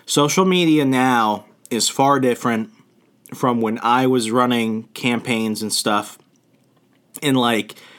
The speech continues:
twenty fifteen, twenty sixteen. It's just, everything is different. And, uh, there's one thing that you need to understand. There are two types of campaigns. Campaigns that are almost entirely social media dependent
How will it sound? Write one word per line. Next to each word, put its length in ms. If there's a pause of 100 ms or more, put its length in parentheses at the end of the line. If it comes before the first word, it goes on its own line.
(340)
twenty 380
fifteen, 440
twenty 280
sixteen. 640
It's 200
just, 400 (480)
everything 460
is 160
different. 400 (380)
And, 340
uh, 400 (180)
there's 300
one 300
thing 300
that 440
you 180
need 300
to 100
understand. 840 (960)
There 100
are 40
two 200
types 300
of 120
campaigns. 640
Campaigns 500
that 80
are 80
almost 340
entirely 380
social 300
media 360
dependent 560